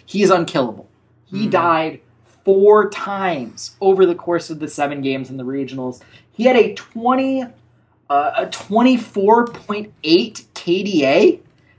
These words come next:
Speaker 1: That is Meteos of old. And while it only happened for this, and he was very, very ineffective against T S M,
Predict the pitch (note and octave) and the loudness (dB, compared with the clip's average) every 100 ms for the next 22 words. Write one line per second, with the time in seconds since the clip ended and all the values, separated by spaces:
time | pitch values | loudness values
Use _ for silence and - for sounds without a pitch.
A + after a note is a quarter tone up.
0 | - A#3+ D#4 C4 G3+ G3+ B3 C4 A#3+ G#3+ | 0 2 4 0 -2 0 0 0 0 -2
1 | D#3+ - - D#3 F#3+ A#3 A#3+ - - - | -8 -10 -8 -2 0 0 -2 -10 -20 -20
2 | _ - A#3+ B3 A#3 G#3+ - _ _ _ | _ -2 2 2 2 -2 -10 _ _ _
3 | F#3 G#3+ A#3 A3+ A#3 D#4 C#4+ B3+ A#3+ A#3+ | -2 2 2 2 0 0 2 2 2 -2
4 | G#3+ G#3 G3 G#3 - G3+ F3+ G3 F3+ C#3+ | -4 -2 0 -2 -2 -2 0 2 2 4
5 | D#3+ F3+ F#3 E3+ E3 D3+ C#3 C#3+ B2+ B2+ | 4 6 4 4 0 0 -4 -6 -2 -4
6 | - B2 A#2 A2 - A#2+ G#2+ - | -2 -8 -6 -8 -10 -8 -8 -10